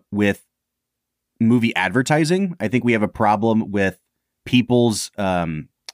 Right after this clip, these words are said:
uh, exposure to these movies. And I don't think that that is the general population's fault. I think that these movies are hyper-targeted to a really small percentage of the population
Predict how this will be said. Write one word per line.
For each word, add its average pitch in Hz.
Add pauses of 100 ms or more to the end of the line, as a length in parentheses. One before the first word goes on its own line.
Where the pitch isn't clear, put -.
(580)
uh, 85
exposure 143
to 175
these 147
movies. 107 (320)
And 147
I 165
don't 226
think 294
that 147
that 139
is 131
the 117
general 113
population's 98
fault. - (400)
I 117
think 165
that 143
these 131
movies 123
are 101
hyper-targeted 107 (540)
to 131
a 120
really 135
small 123
percentage 104
of 92
the 87
population 90